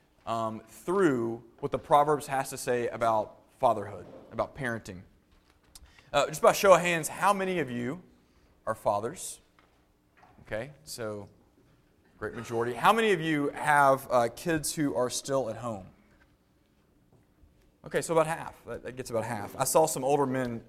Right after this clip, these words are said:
laugh and raise their hands like they weren't proud of that, but, uh, that, that's the definition. So, um, so for some of you this morning, uh, who are like me, uh, practically speaking, this is blatantly obvious. Like, you just need help. Everybody needs help parenting.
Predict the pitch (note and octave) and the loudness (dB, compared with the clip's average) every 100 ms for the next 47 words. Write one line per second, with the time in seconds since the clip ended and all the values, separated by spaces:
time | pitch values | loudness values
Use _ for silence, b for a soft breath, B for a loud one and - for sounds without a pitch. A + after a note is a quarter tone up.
0 | - A#2+ B2 C3 C3+ A#2 A#2+ A#2 A2+ A#2+ | -2 0 2 0 -2 -2 -2 -2 -6 -8
1 | A2+ G#2+ G#2+ A2+ G#2+ - B2 A#2 G2 F2+ | -10 -8 -8 -6 -8 -2 0 0 -2 -8
2 | D#2 - A2 G2+ - B B B B B | 6 8 8 6 -8 B B B B B
3 | B - B2 A2 G#2 - - - B2+ - | B 0 2 4 2 -4 -10 -6 -6 -6
4 | - - B2+ A#2+ C3 C#3 D3 D#3 - A2 | -18 -8 -6 -4 0 0 0 -4 -4 -8
5 | G2 - A#2+ A2 - B B B B B | -12 -2 0 0 -6 B B B B B
6 | B B - D#3 D#3+ D3 A2+ G2+ - - | B B 4 10 12 10 6 -6 -14 -20
7 | - - - - - - _ - G3+ F#3 | -20 -20 -20 -20 -20 -20 _ 2 4 6
8 | A3 A#3+ G#3+ G3+ D#3 - E3+ E3+ F3 F3+ | 6 6 4 0 -4 -2 -2 2 6 6
9 | D#3+ C#3 C#3 - C3+ A#2+ F3 F3 E3 D3+ | 4 0 -6 0 2 6 8 10 10 8
10 | D#3+ D#3 D3 - - C3+ B2 - - G#3+ | 4 2 0 -6 2 4 4 0 4 10
11 | C4 C4+ A#3+ G#3+ - F#3 F#3 D#3 - G#3 | 10 8 2 0 2 2 2 -2 -2 -2
12 | C#3 D3+ E3+ F3 D#3 C3+ C#3 A#2+ A2 C#3 | -4 2 2 2 4 6 6 4 -4 -6
13 | C3 D3+ C#3 B2 A2 G2 - _ - C3+ | -6 -8 -8 -10 -10 -12 -14 _ -4 -2
14 | C#3 D3 D3 C3+ C#3 C3 C3+ C3 C3 C3 | 2 2 2 -2 0 0 -2 -4 -4 -6